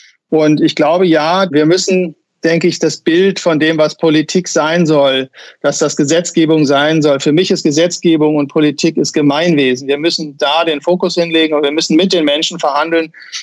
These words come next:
dass wir diese Schritte gehen müssen. Und ich glaube, die Gesellschaft ist in der Masse viel, äh, williger, als wir das quasi, äh, immer, als die Politik immer glaubt, was die Menschen,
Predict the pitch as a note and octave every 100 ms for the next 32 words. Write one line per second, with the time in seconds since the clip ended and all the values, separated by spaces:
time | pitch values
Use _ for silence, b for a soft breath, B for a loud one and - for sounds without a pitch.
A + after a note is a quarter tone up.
0 | - D3+ D3 E3 D3+ C#3+ C#3+ D#3+ D3+ C3+
1 | C#3+ E3+ F#3 F3 - D3+ C#3+ D#3 D#3 D#3
2 | D3 D3 C#3+ D#3+ F3+ F3 - E3+ F3 -
3 | _ B B B - C#3+ C#3 C#3 - F#3
4 | D3+ - E3 E3 D#3+ D3+ _ - D3+ D3
5 | D#3 G#3 G#3+ E3+ D#3+ D3 C#3+ D3 D3+ D#3
6 | D3 C#3+ - - C#3+ C#3+ C3+ D3 C#3+ C#3+
7 | D3 C#3+ D#3 E3 D3 D3 D3+ D#3 D3 -
8 | G#3+ F#3+ D#3+ D3 C#3+ D3 E3 D#3 C#3+ D3+
9 | D3 D#3+ -